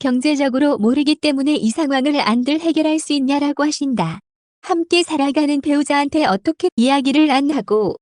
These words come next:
대출을 한 게 중요한 거다"라며 못 박았다. 오은영은 당연히 해야 되는 걸 안 한 것에 대해 굉장히 미안하다고 이야기해야 되는데 저는 깜짝 놀랐다. 너무 당당하시더라.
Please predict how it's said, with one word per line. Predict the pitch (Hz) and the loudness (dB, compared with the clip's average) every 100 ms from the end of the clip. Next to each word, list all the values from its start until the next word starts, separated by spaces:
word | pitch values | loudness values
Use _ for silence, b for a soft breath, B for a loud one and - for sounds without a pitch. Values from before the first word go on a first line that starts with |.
| - | 0
대출을 | 277 - 330 330 | 0 2 0 0
한 | 349 330 | 0 0
게 | 285 | 0
중요한 | 285 269 277 285 262 | 0 0 2 0 0
거다"라며 | 214 180 185 185 - 214 247 269 | 0 2 0 -4 -2 -2 0 0
못 | 180 | 0
박았다. | - 208 208 175 _ 165 156 175 _ _ _ - | 0 -2 -4 -6 _ -4 -4 -8 _ _ _ -2
오은영은 | 269 285 285 262 320 349 | 0 2 0 0 0 -2
당연히 | - 247 277 294 330 339 | -4 -2 0 0 -2 0
해야 | 339 330 | 0 2
되는 | 277 302 330 | 0 0 0
걸 | 311 285 294 | 0 0 0
안 | 294 | -2
한 | 320 320 | -4 -4
것에 | 302 311 247 180 - - | -2 -2 -2 -2 -4 0
대해 | 262 269 277 - | 0 2 -2 -2
굉장히 | 247 233 247 254 302 | 0 0 0 0 0
미안하다고 | 208 240 277 254 233 254 233 254 262 - | 0 0 0 2 2 0 0 0 0 0
이야기해야 | 240 285 285 285 285 294 | 0 0 0 0 0 2
되는데 | 294 247 240 220 240 240 - | 0 0 0 0 0 -2 -6
저는 | - 247 302 349 | -4 0 0 0
깜짝 | 349 349 339 349 | 0 0 0 0
놀랐다. | 254 240 262 - 180 165 165 - _ _ - | 2 0 0 -4 -4 -4 -4 -12 _ _ -2
너무 | 208 226 240 - | 0 2 0 -2
당당하시더라. | 262 247 254 294 294 - 311 311 262 196 175 | -2 0 0 0 -2 0 0 0 -2 0 -2